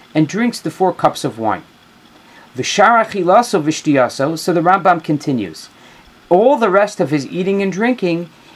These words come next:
im hasiv, if he leans, hari ze meshubach, good for him. That's like a, a, it's, it's a, it's a, it's a praiseworthy thing to do.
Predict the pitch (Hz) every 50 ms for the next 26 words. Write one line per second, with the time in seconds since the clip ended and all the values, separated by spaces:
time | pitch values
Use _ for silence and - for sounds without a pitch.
0 | - _ 156 151 147 127 117 165 220 254 254 - - 160 160 160 160 - - -
1 | 147 - - 156 139 143 151 180 247 277 254 180 185 196 190 - - - - -
2 | - - - - - - 220 233 233 226 160 196 190 160 147 - - 156 135 123
3 | 170 156 - - - - - - _ _ _ _ _ _ _ _ _ _ _ _
4 | _ _ 254 277 254 - - 208 170 160 123 101 92 - - 175 180 175 - -
5 | 190 175 - 180 165 165 - - - 196 196 - - 196 196 - - - 185 -
6 | 185 165 160 160 160 - 160 156 170 156 147 143 143 147 147 - 143 127 127 127
7 | - _ _ - - 277 294 294 240 220 226 226 208 170 185 185 - - 175 160
8 | 151 - - 110 110 90 82